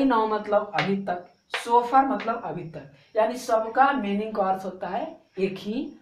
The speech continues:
अभी तक। अब देखिए इस पे sentence कैसे बनाना है। What है तो but पे कैसे sentence बनता है देखिए। देखिए sentence यहाँ पे हमने बनाया, आप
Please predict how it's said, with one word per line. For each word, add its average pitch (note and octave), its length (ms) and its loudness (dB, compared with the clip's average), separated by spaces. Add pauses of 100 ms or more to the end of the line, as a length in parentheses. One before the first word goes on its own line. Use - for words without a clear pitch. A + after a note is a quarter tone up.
(120)
अभी E3 200 -2
तक। C#3 320 -10 (400)
अब A3 160 8
देखिए A#3 220 2
इस - 80 -6
पे B3 100 -4
sentence A#3 500 0
कैसे A#3 280 -2
बनाना G#3+ 340 2
है। B3+ 100 -8 (560)
What A#3+ 400 4
है - 220 -12 (380)
तो G#3 60 -2
but A#3 320 4
पे B3+ 60 4
कैसे B3 280 0
sentence A#3 480 0
बनता A3 320 -2
है G#3+ 80 0
देखिए। D3+ 300 -12 (1300)
देखिए C4 220 4
sentence C4 580 2
यहाँ B3 180 2
पे B3 100 -2
हमने A3+ 280 0
बनाया, A3+ 260 2
आप G#3+ 280 4